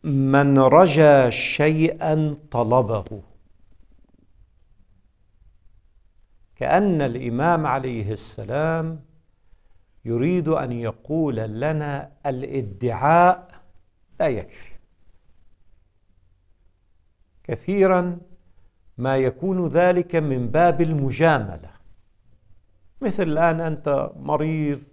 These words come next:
فقير، كل بلاءات الدنيا اجتمعت بك وتسأل عن حالك وتقول: "الحمد لله"، وتبرز أنك الآن تعيش في نعيم.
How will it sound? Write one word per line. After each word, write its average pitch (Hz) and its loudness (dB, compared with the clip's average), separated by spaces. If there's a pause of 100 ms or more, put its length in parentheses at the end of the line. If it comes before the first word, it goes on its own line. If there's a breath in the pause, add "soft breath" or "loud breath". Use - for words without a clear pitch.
(240)
فقير، 151 0 (600)
كل 185 2
بلاءات 156 6
الدنيا 143 -2
اجتمعت 135 0 (120)
بك 170 -2
وتسأل 147 0
عن 123 0
حالك 185 0 (260 soft breath)
وتقول: 165 -4
"الحمد 147 -4
لله"، 101 -8 (720)
وتبرز 160 2
أنك 160 0
الآن 156 0
تعيش 151 -2
في 147 -2
نعيم. 135 0